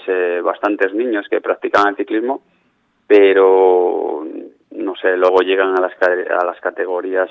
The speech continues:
más altas y no hay equipos y no hay carreras, ¿no? Al final yo creo que, mm, si falta eso es, es difícil que salgan buenos ciclistas, ¿no? Eh, yo recuerdo que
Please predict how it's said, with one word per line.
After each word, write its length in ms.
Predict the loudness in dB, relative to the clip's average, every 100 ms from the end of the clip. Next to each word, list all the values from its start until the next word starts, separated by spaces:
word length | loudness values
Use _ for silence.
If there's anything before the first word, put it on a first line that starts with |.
| -6
más 160 | -8 -4
altas 340 | -4 -2 -2 -4
y 280 | -12 -10 -12
no 180 | -12
hay 160 | -10 -10
equipos 640 | -12 -12 -6 -2 0 0 -4 -12
y 140 | -14
no 220 | -10 -6 -4
hay 280 | -6 -10 -14 _
carreras, 440 | -4 -2 -2 -4 -6
¿no? 200 | -10 -12 _ -20 -20 _ _
Al 120 | 0
final 300 | 2 4 4 4
yo 100 | 2
creo 180 | 2
que, 400 | 6 8 8 8 4 _ _ _
mm, 640 | -12 -10 -8 -10 -14 -12 -8
si 100 | 2
falta 380 | 2 4 6
eso 220 | 4 4 0
es, 120 | -2 _
es 160 | -8 -6
difícil 460 | -6 -6 -8 -8
que 120 | -8 0
salgan 320 | 2 2 0
buenos 240 | -2 -2 -6
ciclistas, 460 | -6 -6 -6 -8
¿no? 320 | -6 -8 -8
Eh, 360 | -10 -12 -12 -6
yo 100 | -2
recuerdo 460 | -2 0 0 2 0
que 260 | 2 2